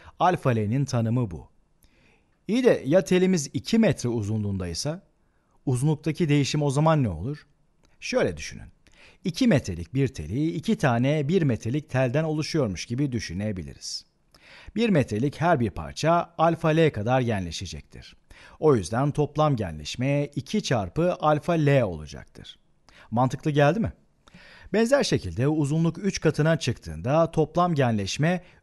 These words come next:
üç çarpı alfa L olacaktır. Telin uzunluğu L metre olduğunda ise toplam genleşme L çarpı alfa L olacaktır. Makul, değil mi? Sadece L ile çarpıyoruz.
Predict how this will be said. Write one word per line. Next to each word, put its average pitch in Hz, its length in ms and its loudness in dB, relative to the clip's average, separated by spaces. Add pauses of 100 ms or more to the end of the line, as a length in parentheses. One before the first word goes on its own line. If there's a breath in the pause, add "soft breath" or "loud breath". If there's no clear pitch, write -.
üç 220 240 0
çarpı 139 500 2
alfa 151 400 2
L 131 280 4
olacaktır. 73 720 -10 (540 soft breath)
Telin 175 280 4
uzunluğu 117 680 -2 (220 loud breath)
L 170 220 4
metre 107 340 0
olduğunda 95 540 -6
ise 147 220 -4 (200)
toplam 120 440 -2
genleşme 92 680 -4 (260 loud breath)
L 175 180 4
çarpı 180 600 2
alfa 147 380 2
L 120 340 2
olacaktır. - 680 -12 (340)
Makul, 143 440 -2
değil 175 120 -2
mi? 82 140 -6 (460 soft breath)
Sadece 151 720 2
L 147 80 2
ile 135 260 6
çarpıyoruz. 78 680 -12